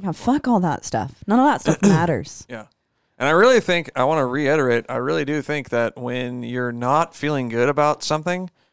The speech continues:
Speaker 2: I think it's because there's a lack of, um, purity to what you're doing.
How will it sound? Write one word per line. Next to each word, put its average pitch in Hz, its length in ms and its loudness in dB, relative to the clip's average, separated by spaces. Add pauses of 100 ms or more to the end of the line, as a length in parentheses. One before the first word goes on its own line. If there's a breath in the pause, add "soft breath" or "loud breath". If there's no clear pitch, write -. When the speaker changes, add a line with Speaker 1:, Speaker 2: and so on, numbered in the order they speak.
(220)
Speaker 2:
I 117 200 -2
think 147 240 -4
it's - 140 -8
because 120 960 -2
there's 113 460 -4
a 120 100 -4
lack 117 540 -4 (120)
of, 110 560 -6
um, 104 540 -10 (2250)
purity 139 640 2
to - 80 -12
what 117 100 -6
you're 113 100 -8
doing. 107 260 -6